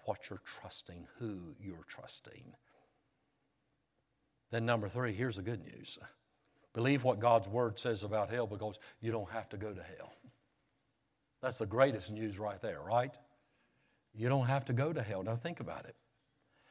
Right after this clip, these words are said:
Now the rich man had everything but God. The poor man had nothing but God. And so, think about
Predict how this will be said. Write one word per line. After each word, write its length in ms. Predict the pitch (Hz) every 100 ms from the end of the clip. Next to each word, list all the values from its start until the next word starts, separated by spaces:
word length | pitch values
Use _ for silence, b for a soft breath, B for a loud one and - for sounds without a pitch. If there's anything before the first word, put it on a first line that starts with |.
| b b b b b b b b -
Now 80 |
the 100 | 110
rich 260 | 117 151 147
man 240 | 156 160
had 180 | 135 123
everything 520 | 120 139 147 160 156
but 180 | 151 165
God. 420 | 120 107 92 104
The 80 | 117
poor 360 | 120 - 156 156
man 280 | 120 113 107
had 240 | 113 104
nothing 600 | 107 127 120 135 131 117
but 320 | 127 147 -
God. 500 | 113 107 98 82 - - - _ _ _ _ _ _ _ _ _ - - _ _ _ _ _ _ _ _ _ 123
And 120 | 120
so, 380 | - 131 92 - - _ _ _ _
think 200 | - 175
about 400 | 156 139 120 98